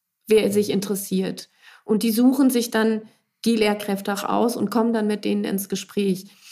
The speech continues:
Und was wir merken, ist, dass wenn einer die Fortbildung besucht hat,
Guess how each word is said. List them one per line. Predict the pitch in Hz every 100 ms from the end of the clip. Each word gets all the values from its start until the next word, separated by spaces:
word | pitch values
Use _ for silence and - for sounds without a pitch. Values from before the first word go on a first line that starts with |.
| - -
Und | 208 208 - - - -
was | 202 196
wir | 220 269 262 262 -
merken, | 208 214 196 214 262 254 247
ist, | 208
dass | 214 214
wenn | 208
einer | - 90 233 247 247 247
die | 226 220
Fortbildung | 220 220 220 214 208
besucht | 196 240 254
hat, | 294 285